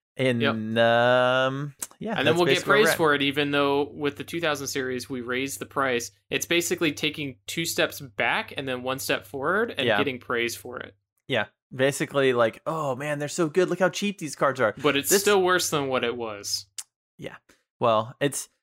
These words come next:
Speaker 1: when people are saying that they're totally okay and they're excited to buy a nine hundred dollar graphics card, that's, I'm sorry, that's too much, even if it's supposed to be,
Speaker 2: Uh, what,
Speaker 1: and that's
Speaker 2: wait,
Speaker 1: supposed to
Speaker 2: what nine hundred dollar graphics card are you talking about?
Speaker 1: No, I'm talking about when they release the, when they release the prices for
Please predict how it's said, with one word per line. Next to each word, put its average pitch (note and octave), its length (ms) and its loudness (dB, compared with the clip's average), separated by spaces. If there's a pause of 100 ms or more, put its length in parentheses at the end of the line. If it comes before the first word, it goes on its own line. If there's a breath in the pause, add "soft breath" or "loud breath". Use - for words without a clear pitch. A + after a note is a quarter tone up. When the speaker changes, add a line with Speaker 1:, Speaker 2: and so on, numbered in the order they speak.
Speaker 1:
when D#3 180 0
people A3+ 340 -2
are G#3+ 140 6
saying C#3 380 2
that B2 200 2
they're B2 100 4
totally B2 460 2
okay A2+ 380 2
and A2+ 100 0
they're G#2+ 80 2
excited G#2+ 540 -2
to A#2+ 100 -10
buy G#2 320 0
a G#2+ 120 2
nine G#2+ 400 -2
hundred A#2 320 0
dollar G#2+ 260 4
graphics G#2 460 -4
card, F3 380 2 (300)
that's, - 500 -2
I'm A#2+ 180 -2
sorry, G2+ 320 -4
that's - 320 -2
too C#3+ 220 0
much, G2+ 400 -2
even C3 240 0
if B2 160 0
it's A#2+ 120 -2
supposed B2 200 0
to C3 60 -4
be, B2+ 60 -6
Speaker 2:
Uh, C3+ 40 -6
what, D#3+ 120 2
Speaker 1:
and D#3+ 80 0
that's G3+ 100 4
Speaker 2:
wait, D3+ 80 0
Speaker 1:
supposed G#3 220 2
to C3+ 140 -6 (180)
Speaker 2:
what D#3 180 0
nine C#3 240 0
hundred C#3 220 -6
dollar B2 240 -4
graphics B2 320 -6
card A#2+ 140 -12
are A#2+ 40 -14
you C3 60 -18
talking - 280 -16
about? - 200 -14 (520)
Speaker 1:
No, F3 120 4
I'm E3+ 80 2
talking F3 220 0
about D#3+ 160 4
when D3 120 4
they D3 140 4
release C#3 500 4
the, A#2+ 240 2
when B2+ 160 0
they C3+ 120 2
release D3 280 2
the D3 80 -2
prices B2 540 0
for A2 480 2